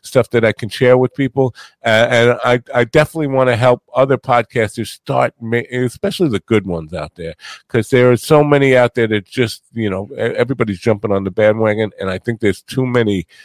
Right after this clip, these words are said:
not ni-, I think niches is a ba-, uh,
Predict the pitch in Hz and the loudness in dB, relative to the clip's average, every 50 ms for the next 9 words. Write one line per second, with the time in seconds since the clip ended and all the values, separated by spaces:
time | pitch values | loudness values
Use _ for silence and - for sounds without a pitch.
0 | _ - _ _ _ _ _ 277 - 76 - 262 233 202 _ _ _ _ _ _ | _ -20 _ _ _ _ _ -6 -2 -2 -2 -2 -4 -10 _ _ _ _ _ _
1 | _ _ - - - - - - 123 139 131 123 131 139 151 190 202 147 131 143 | _ _ -20 -20 -20 -20 -20 -16 -8 -4 -2 0 2 4 4 4 4 2 2 2
2 | 135 143 151 - 196 185 175 165 147 151 170 175 143 - 147 135 113 104 117 104 | 2 2 2 4 2 2 4 4 4 4 4 4 4 4 4 2 2 2 0 -2
3 | 101 98 - - 110 110 - 110 110 104 104 - | -4 -2 0 0 0 0 0 0 2 2 0 0